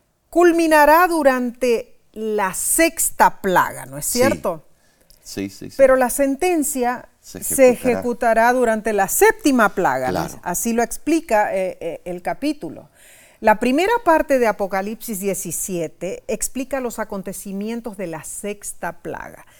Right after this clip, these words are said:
Speaker 2: Wow.
Speaker 1: Y la segunda parte describe la séptima plaga, ¿no es cierto?
Speaker 2: Apocalipsis diecisiete en sí es un bosquejo de la crisis final,
Speaker 1: Mm.
Speaker 2: cuando Satanás buscará aniquilar el pueblo de Dios.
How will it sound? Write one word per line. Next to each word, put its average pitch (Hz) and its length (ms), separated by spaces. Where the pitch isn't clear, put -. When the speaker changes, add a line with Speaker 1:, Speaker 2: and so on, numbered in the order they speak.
Speaker 2:
Wow. 175 240
Speaker 1:
Y - 40
la 185 180
segunda 208 540
parte 226 380
describe 208 760
la 156 180
séptima 135 680
plaga, 247 380
¿no - 120
es 147 60
cierto? - 380
Speaker 2:
Apocalipsis 202 640
diecisiete 123 680
en 82 160
sí 92 400
es 165 180
un 160 160
bosquejo 147 520
de 123 100
la 101 160
crisis 120 480
final, 101 400
Speaker 1:
Mm. 156 160
Speaker 2:
cuando 123 300
Satanás 131 680
buscará 123 560
aniquilar 139 760
el 123 160
pueblo 123 400
de 131 100
Dios. 123 440